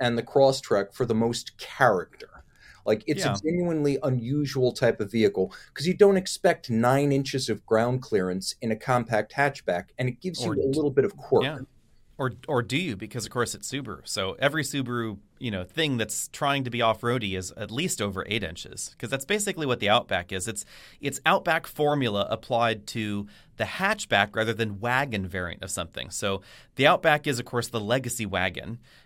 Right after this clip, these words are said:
Speaker 2: and, uh, and the Impreza hatchback, which is now hatchback only for twenty twenty-three,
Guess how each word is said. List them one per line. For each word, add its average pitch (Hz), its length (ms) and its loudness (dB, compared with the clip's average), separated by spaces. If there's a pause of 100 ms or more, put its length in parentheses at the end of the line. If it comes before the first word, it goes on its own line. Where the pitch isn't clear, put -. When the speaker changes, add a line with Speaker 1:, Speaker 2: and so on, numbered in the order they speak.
(120)
Speaker 2:
and, 107 540 0
uh, 98 260 4
and 104 160 -4
the 104 140 -2
Impreza 113 640 2
hatchback, 95 800 -4
which 113 220 -8
is 101 80 -8
now 107 160 0
hatchback 113 400 -4
only 117 300 -4
for 92 160 -10
twenty 95 260 -8
twenty-three, 92 580 -6